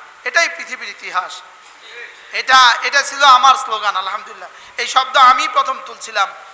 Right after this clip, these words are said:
আল্লাহ তাআলা ছাড় দেন, ছেড়ে দেন না। আল্লাহ তাআলা কি দেন?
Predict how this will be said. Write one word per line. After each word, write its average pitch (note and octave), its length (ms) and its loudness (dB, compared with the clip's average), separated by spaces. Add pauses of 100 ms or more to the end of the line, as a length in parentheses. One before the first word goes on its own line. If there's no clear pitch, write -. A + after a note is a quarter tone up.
(160)
আল্লাহ A#3 240 -2
তাআলা A3 260 0
ছাড় G#3+ 300 -2
দেন, G#3+ 200 -6
ছেড়ে G3+ 220 -8
দেন F#3 140 -12
না। D#3+ 140 -20 (1700)
আল্লাহ G#3 220 -8
তাআলা A3 180 -8
কি A3+ 160 -16
দেন? A#3 180 -8